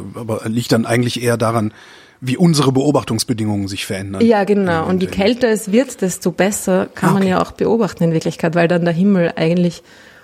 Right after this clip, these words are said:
Speaker 2: ruhiger ist, ne? Also gut, es ist halt das Wetter potenziell, ähm, schlechter, hinderlich, <laughs>
Speaker 1: Mhm.
Speaker 2: Wolken nicht so gut,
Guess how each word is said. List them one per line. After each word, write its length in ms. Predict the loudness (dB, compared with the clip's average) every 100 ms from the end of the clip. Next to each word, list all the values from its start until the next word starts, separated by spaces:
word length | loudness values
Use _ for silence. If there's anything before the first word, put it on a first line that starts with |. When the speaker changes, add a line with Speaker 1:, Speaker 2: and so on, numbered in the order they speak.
| -20 _ _ _ -8
Speaker 2:
ruhiger 500 | 0 4 4 6 4
ist, 300 | 2 -2 -2
ne? 220 | 0 0
Also 420 | 2 4 4 4 -2 -20 -16 0
gut, 260 | 0 0 -10
es 160 | -4 0
ist 140 | 2
halt 180 | 2 0
das 160 | 0 0
Wetter 420 | -2 2 0 0 -8
potenziell, 800 | -2 0 0 -2 0 2 4 2 -2 _ _ _
ähm, 260 | -4 -4 -4 -10 _ _ _ _ _ -10
schlechter, 640 | -8 -4 -4 -4 -6 -6 -2
hinderlich, 600 | 0 0 0 -2 -2 2
<laughs> 0 |
Speaker 1:
Mhm. 280 | 4 4 4
Speaker 2:
Wolken 500 | 2 2 0 2 4
nicht 200 | 2 0
so 80 | 0
gut, 160 | 0